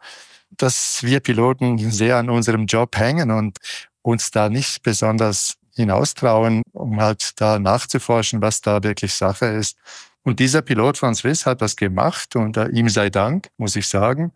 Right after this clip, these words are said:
dass er sich da rausgewagt hat und tatsächlich dann auch, ja, vor der Staatsanwaltschaft, äh, Basel und dem Internationalen Strafgerichtshof in Den Haag Strafanzeige gegen die Swiss eingereicht hat. Das ist mal faktisch, würde ich sagen,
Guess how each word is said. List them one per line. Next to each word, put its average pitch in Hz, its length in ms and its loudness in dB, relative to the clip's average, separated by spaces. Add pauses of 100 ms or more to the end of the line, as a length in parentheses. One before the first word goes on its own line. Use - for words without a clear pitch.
(140)
dass 107 200 0
er 107 100 2
sich 110 220 -4
da 101 360 -2 (120)
rausgewagt 120 800 0
hat 165 240 0
und 120 280 -6 (340)
tatsächlich 117 560 0
dann 110 240 0
auch, 113 420 0 (560)
ja, 117 220 2
vor 117 180 0
der 104 220 2 (100)
Staatsanwaltschaft, 117 1120 0
äh, 123 180 0
Basel 123 520 2
und 156 280 0
dem 131 140 0
Internationalen 110 640 0
Strafgerichtshof 110 880 -2
in 107 100 -2
Den 101 220 0
Haag 110 260 2 (460)
Strafanzeige 120 720 0
gegen 95 180 -4
die 95 100 -2
Swiss - 460 -4
eingereicht 95 640 -4
hat. - 280 -10 (140)
Das 131 260 2
ist 156 160 -4
mal 131 200 2
faktisch, - 600 -2
würde 131 180 0
ich - 80 -2
sagen, 117 500 0